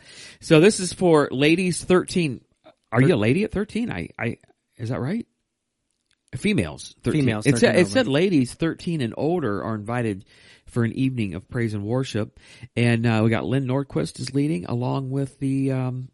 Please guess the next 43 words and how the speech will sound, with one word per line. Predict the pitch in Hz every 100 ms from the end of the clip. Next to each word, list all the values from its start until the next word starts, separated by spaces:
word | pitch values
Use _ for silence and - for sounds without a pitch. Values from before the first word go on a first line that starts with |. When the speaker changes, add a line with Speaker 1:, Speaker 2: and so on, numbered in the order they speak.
| -
Speaker 1:
talented | 139 143 135 135 120 -
Speaker 2:
Tater. | 185 196 107
Speaker 1:
Lydia | 120 127 147 156 160 139 90 82 92 - 113
Nordquist | 110 101 - 110 98 110
Speaker 2:
Oh. | 95 92
Speaker 1:
Wood. | 95 90 69 55 - - _ -
Speaker 2:
Ta-, | 147 - 120
Tater | - 151 135 120 113 117 _ _ _ _
is | - 107 104 95 - - - _ _ _ _ -
the | 113
n-, | 104 120
nickname | 117 - 104
that | 95
I | 95 87
gave | 80 76
her. | 80 90
I | 104
used | 156
Speaker 1:
Really? | 151
Speaker 2:
to | 113
call | 98
her | 90
Tater | 101 90 87 -
when | 101
she | 104
was | 95
in | 95
youth | 95 95
group. | 104 107 -
Speaker 1:
I'm |
Speaker 2:
Yeah. | 95
Speaker 1:
sure | 92 117
she | 104
appreciates | - 107 104 92
that | 90 -
now. | 92 98 92 - -
Speaker 2:
It's, | 104 - - _ _ -
it | 120
just | - 117 -
is | 123
what | 131
it | 123
is. | 165 226 -